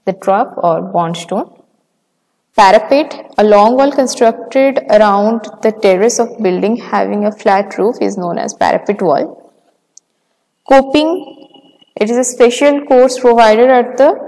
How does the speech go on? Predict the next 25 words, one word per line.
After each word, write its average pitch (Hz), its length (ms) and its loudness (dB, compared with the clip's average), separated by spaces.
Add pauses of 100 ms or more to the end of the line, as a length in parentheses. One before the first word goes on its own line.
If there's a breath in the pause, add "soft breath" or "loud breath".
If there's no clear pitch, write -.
(340)
top - 260 6
of 269 180 2
wall 220 260 6
preventing 233 880 -2
penetration 214 640 0
of 226 160 -2
rainwater 208 840 0
from 185 400 -2 (320 soft breath)
entering 208 460 0
the 202 120 2
wall. 170 480 -2 (1700)
Quoins, 233 800 -2 (1300)
so - 160 -6
stones 240 640 0
are, 220 480 2
uh, 202 200 0
larger 208 600 0
than 220 360 0
those 208 260 -2
of 208 320 0
which 208 360 -6
the 202 120 2
wall 190 320 0
is 208 160 -4
composed 160 720 -2